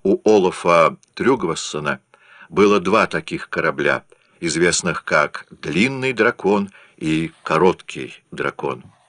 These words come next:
На первом из них было тридцать четыре скамьи для гребцов. Головы дракона,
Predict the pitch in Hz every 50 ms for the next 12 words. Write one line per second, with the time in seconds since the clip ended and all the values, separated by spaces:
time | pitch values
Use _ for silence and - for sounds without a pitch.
0 | _ _ - - - _ _ _ _ _ _ _ _ _ _ _ _ _ _ _
1 | _ _ _ _ _ _ _ _ _ _ _ _ _ _ _ _ _ _ 104 95
2 | 98 - 170 185 175 151 127 107 - 104 104 85 82 82 80 76 - - - -
3 | 78 95 101 98 95 92 90 85 82 - - - 98 101 127 - - - - -
4 | 104 - - - 101 - 110 98 92 90 - - - 95 87 85 80 78 85 90
5 | 82 80 80 85 78 82 82 85 - - - - 76 67 - - - - _ _
6 | _ _ _ _ _ _ _ _ _ _ _ - - - - 113 120 117 117 113
7 | 113 95 101 104 101 - - 156 147 117 92 - -